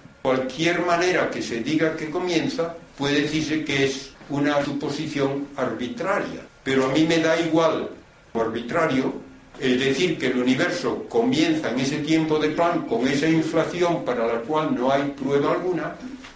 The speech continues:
o decir que el universo comienza siendo ya uniforme porque lo hace uniforme el creador, que acabo antes de esta segunda manera. Pero hay gustos para todo.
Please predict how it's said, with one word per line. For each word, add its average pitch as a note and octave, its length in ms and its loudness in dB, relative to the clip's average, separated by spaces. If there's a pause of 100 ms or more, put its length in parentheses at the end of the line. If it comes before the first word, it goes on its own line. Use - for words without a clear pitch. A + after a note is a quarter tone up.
(120)
o D#3 100 2
decir E3 380 2
que F3 60 0
el D#3+ 80 4
universo D#3+ 480 4
comienza D#3+ 440 0
siendo D#3+ 400 0
ya C#3 160 2
uniforme C#3+ 560 0
porque D#3 280 -4
lo D3+ 140 2
hace E3+ 180 0
uniforme B2 520 0
el A2 60 -8
creador, D3 460 -2 (480)
que B2 80 0
acabo - 380 2
antes - 380 -2
de A2+ 60 -10
esta G#2+ 260 -8
segunda A#2+ 400 -6
manera. C3+ 360 -2 (380)
Pero C3 360 0 (220)
hay B2 140 2
gustos B2+ 420 -4 (120)
para B2 220 0
todo. G#2 200 -8